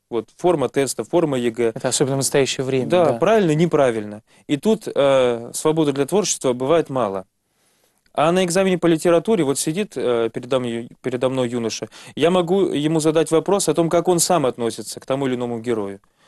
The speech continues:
Speaker 1: Как он сам относится к тому, э, к поступку Онегина, что Онегин, э, э, вернувшись из путешествия, э, дерзнул, так сказать, писать Татьяне и добиваться что-то от нее. И тут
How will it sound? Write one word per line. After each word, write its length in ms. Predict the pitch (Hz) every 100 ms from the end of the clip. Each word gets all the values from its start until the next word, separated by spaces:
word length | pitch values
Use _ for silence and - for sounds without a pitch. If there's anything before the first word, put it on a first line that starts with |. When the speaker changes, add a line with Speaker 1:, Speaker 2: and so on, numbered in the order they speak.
| _ _ _
Speaker 1:
Как 200 | 160 160
он 100 | 143
сам 240 | - 165
относится 440 | 139 160 151 135 127
к 60 | -
тому, 260 | 147 143
э, 280 | 135 127 127
к 80 | -
поступку 440 | 143 - 165 -
Онегина, 600 | 143 127 110 110 107 123
что 180 | - 127
Онегин, 440 | 127 151 143 127 - - - _
э, 880 | 123 117 113 113 113 - 113 113 107
э, 20 | -
вернувшись 840 | - 110 135 143 147 165 143 135 -
из 80 | -
путешествия, 800 | 135 139 127 170 - 127 113 - _ - _ -
э, 520 | 120 113 110 107 110
дерзнул, 540 | 113 143 131 143 151 139
так 220 | 127 120
сказать, 360 | - 117 113 -
писать 340 | 131 139 123
Татьяне 640 | 139 120 135 156 135 110 113
и 380 | 120 113 110 113
добиваться 500 | 120 120 131 160 123
что-то 300 | - 117 110
от 100 | 110
нее. 240 | 113 107 98 _ _ _ _ - -
И 80 | 131
тут 260 | 156 202